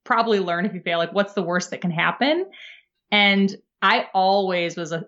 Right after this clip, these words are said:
play it safe kind of person. And still, like, that's kind of my natural tendency. Like, I wanna, I wanna make sure things are right or that I'm ready. But I just make so much more progress and learn so much more and when I'm just going for it. So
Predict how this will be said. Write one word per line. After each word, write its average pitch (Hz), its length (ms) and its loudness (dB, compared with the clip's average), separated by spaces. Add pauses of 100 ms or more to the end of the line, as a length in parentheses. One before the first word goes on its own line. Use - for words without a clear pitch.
play 190 200 -2
it 170 140 -4
safe 170 320 -6
kind 247 200 0
of 240 100 -8
person. 294 400 0
And 220 180 6
still, 240 240 4
like, 220 180 4
that's 202 180 0
kind 202 180 2
of 185 40 0
my 180 120 0
natural 175 360 0
tendency. 185 680 -2
Like, 180 120 2
I 165 80 2
wanna, 165 400 0
I - 220 -10
wanna 185 120 6
make 196 140 4
sure 202 160 -2
things 214 260 4
are 220 80 2
right 190 280 4
or 175 80 -2
that 180 100 -2
I'm 185 160 0
ready. 170 460 -2 (460)
But 196 320 0 (600)
I 185 60 -8
just 208 180 -2
make 214 160 2
so 214 140 0
much 208 240 0 (100)
more 190 180 2
progress 185 720 0
and 170 340 -4 (280)
learn 196 380 2
so 202 120 0
much 190 280 0
more 185 260 0
and 170 320 -2 (140)
when 180 240 4
I'm 175 160 4
just 180 320 -4
going 170 320 2
for - 240 -4
it. - 240 -4
So 165 480 2